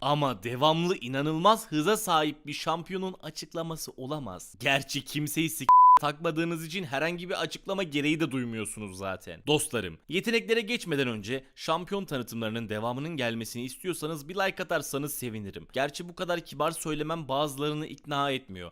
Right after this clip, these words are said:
Daha hard cümleler istiyorlar benden like atmak için. Onlar da ayrı bir kafa gerçi. Böyle takipçilerim olduğunu bilmek bir tık üzüyor beni. Hayır, kimden öğreniyorlar böyle terbiyesizce şeyleri anlamıyorum.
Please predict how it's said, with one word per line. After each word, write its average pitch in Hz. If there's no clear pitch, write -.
Daha 196
hard 240
cümleler 220
istiyorlar 135
benden 123
like 113
atmak 104
için. -
Onlar 196
da 165
ayrı 147
bir 123
kafa 104
gerçi. 90
Böyle 170
takipçilerim 123
olduğunu 135
bilmek 135
bir 175
tık 117
üzüyor 98
beni. 87
Hayır, 233
kimden 240
öğreniyorlar 226
böyle 202
terbiyesizce 180
şeyleri 170
anlamıyorum. 123